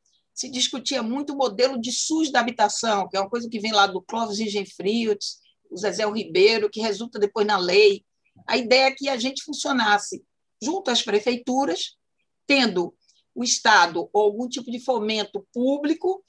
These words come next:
financiando bolsas para que a gente pudesse atuar nos municípios. Foi assim a ideia que nasceu em dois mil e onze, que eu tive a sorte de, pela universidade,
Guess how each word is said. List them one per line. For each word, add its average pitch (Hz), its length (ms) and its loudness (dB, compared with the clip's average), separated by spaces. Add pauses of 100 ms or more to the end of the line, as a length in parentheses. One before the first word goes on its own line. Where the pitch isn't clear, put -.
(140)
financiando 247 560 -2
bolsas 226 600 2
para 269 180 -4
que 285 100 -6
a 262 60 0
gente 226 320 -4
pudesse 226 320 -2
atuar 220 400 4
nos 247 140 -2
municípios. 262 760 -8 (320)
Foi 311 140 -4
assim 302 320 2
a 302 80 2
ideia 240 320 0
que 269 80 -8
nasceu 240 400 -2
em 226 60 0
dois 220 160 2
mil 233 200 0
e - 60 -2
onze, 226 300 -4 (440)
que 247 100 -8
eu 233 40 -8
tive 285 180 -4
a 247 80 2
sorte 226 540 0
de, 196 140 -8
pela 262 260 0
universidade, 208 840 0